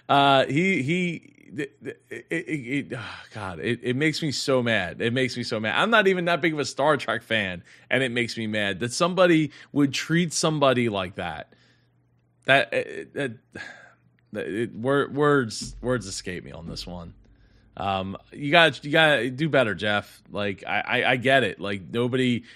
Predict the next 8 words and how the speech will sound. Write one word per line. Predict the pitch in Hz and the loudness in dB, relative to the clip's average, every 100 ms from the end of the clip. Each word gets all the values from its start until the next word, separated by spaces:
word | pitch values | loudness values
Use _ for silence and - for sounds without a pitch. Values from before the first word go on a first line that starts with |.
| - | -6
nobody | - 131 135 | -2 2 0
could | 127 107 | -2 -4
cancel | 131 127 123 131 | 0 0 0 -4
Jeff | 101 120 110 - - | 2 4 4 0 -4
Bezos | 120 117 95 90 - | 0 0 -2 -8 -8
because | 101 90 104 92 | -10 -4 -6 -4
Jeff | - 110 - | -2 -2 0
is, | 104 95 - | -6 -6 -12